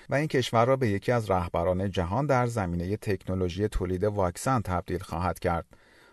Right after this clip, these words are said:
واکسن‌های فایزر و مادرنا هر دو از نوع ام آر ان اِی هستند.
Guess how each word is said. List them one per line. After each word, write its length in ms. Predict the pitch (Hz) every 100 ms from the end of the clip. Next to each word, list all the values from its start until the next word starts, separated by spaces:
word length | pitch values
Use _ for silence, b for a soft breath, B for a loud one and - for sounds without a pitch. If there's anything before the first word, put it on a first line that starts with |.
| b
واکسن‌های 540 | 131 135 139 127 127
فایزر 520 | 151 - 101 90 107 127
و 140 | 131 131
مادرنا 640 | 107 87 85 82 98 151
هر 240 | 139 101 92
دو 100 | 117
از 320 | 113 87 101
نوع 180 | 110 143
ام 240 | 120 107
آر 220 | 101 98 90
ان 160 | 90
اِی 140 | 110 117
هستند. 500 | 82 - 87 82